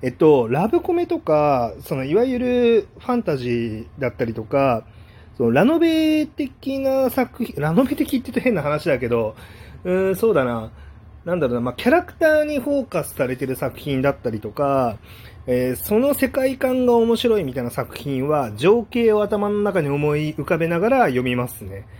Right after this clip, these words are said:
で、えっと、ミステリーは情報を、えー、拾うように読むことが多いです。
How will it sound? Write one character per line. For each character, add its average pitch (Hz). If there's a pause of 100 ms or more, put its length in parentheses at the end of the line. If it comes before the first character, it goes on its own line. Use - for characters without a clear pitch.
(420)
で、 170 (320)
え 160
っ 156
と、 147
ミ 160
ス -
テ 285
リ 160
ー 131
は 156
情 170
報 196
を、 233 (320)
え 143
ー、 -
拾 147
う 143
よ 151
う 139
に 170
読 117
む 95 (200)
こ -
と 269
が 226
多 131
い 101
で 98
す。 -